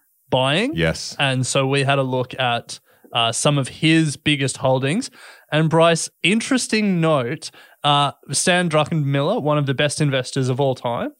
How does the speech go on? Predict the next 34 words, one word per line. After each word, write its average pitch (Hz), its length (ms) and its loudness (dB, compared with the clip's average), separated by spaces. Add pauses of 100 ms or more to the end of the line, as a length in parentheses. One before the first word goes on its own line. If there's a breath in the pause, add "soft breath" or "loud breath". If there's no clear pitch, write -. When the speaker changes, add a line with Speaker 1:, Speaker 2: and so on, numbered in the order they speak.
(200)
Speaker 1:
I 147 80 0
don't 151 120 0
know 135 160 -2
if 127 100 -8
there's, 127 180 -2
like, 117 220 -4
a, 113 480 -4
he 156 100 0
may, 185 220 2
maybe 185 420 0
doesn't 202 220 0
get 185 100 0
a 156 40 -4
podium 156 560 0
finish. 175 320 -4
Buffett 139 360 -2
probably 131 320 -2
number 131 280 -2
one, 120 640 -2 (120)
Peter 131 220 -2
Lynch 123 280 -8
maybe 123 220 -4
number 117 180 -6
two, 127 360 -4 (100)
Speaker 2:
Mm-hmm. 151 180 -8
Speaker 1:
but 156 120 2
he 180 80 4
would 196 100 0
be 220 100 -2
top - 220 -2
ten, 131 340 -6 (120)
Speaker 2:
Mm, 107 160 0
Speaker 1:
top 175 180 0
Speaker 2:
for - 40 -12